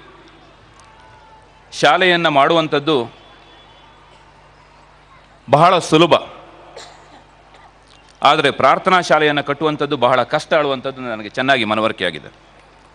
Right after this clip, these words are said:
ರವಿ ತಮ್ಮ ದೈನಂದಿನ ಬರವಣಿಗೆ, ಜಂಜಾಟ, ಒತ್ತಡ,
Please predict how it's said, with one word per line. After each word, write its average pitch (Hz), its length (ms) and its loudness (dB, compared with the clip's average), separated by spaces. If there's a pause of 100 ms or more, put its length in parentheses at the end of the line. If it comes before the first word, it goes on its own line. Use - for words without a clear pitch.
(1600)
ರವಿ 156 320 2 (1900)
ತಮ್ಮ 160 180 4 (220)
ದೈನಂದಿನ 165 500 2 (760)
ಬರವಣಿಗೆ, 151 540 2 (440)
ಜಂಜಾಟ, 143 460 0 (160)
ಒತ್ತಡ, 135 280 0